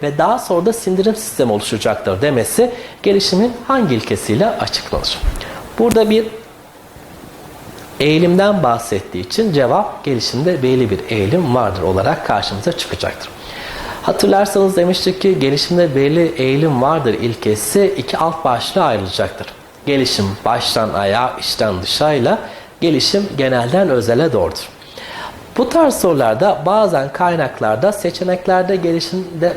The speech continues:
baştan ayağa, içten dışayı ya da genelden özele ayrı olarak da verebilir.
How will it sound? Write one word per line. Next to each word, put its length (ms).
baştan 420
ayağa, 320
içten 520
dışayı 440
ya 120
da 60
genelden 500
özele 380
ayrı 280
olarak 320
da 100
verebilir. 380